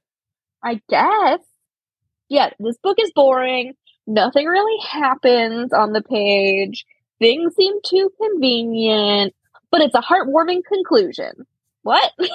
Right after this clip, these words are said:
We don't understand this grading rubric, but I'm curious if you always have to have something nice to say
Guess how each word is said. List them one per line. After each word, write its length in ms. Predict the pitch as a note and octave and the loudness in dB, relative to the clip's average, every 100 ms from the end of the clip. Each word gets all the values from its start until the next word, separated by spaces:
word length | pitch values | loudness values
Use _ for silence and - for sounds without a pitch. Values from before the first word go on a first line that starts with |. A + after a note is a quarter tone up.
| - _ | -12 _
We 200 | A3+ D4 | -4 0
don't 200 | F#4 A4 G4 | 2 2 0
understand 500 | C#4+ C#4+ B3+ A3+ G#3 | 0 0 0 0 -4
this 120 | G#3+ | -4
grading 320 | G#3 G3 F#3+ | -4 -2 0
rubric, 560 | G3+ G#3 G#3+ F#3+ A3 - - _ _ _ _ | 2 2 4 2 2 -2 -4 _ _ _ _
but 100 | C4+ | 2
I'm 260 | C4 A#3+ | 2 -2
curious 520 | A3 D4 C#4+ C#4 B3 - | -6 -2 0 2 0 2
if 200 | A#3 A3 | -2 -2
you 180 | A3+ A3+ | -4 -2
always 360 | G#3 G#3 A3 A3+ - | -2 0 -2 -2 -8
have 200 | - G#3+ - | -4 -4 -4
to 80 | A#3+ A3+ | -8 -6
have 220 | A3 G3+ | -6 -8
something 500 | - G#3 G3 A3 G3+ F#3+ | -4 -4 -4 -6 -6 -4
nice 320 | G3 G#3+ - | -4 -4 -2
to 140 | A3 | -4
say 540 | G#3+ G#3 G#3 - F#3+ | 0 0 0 2 0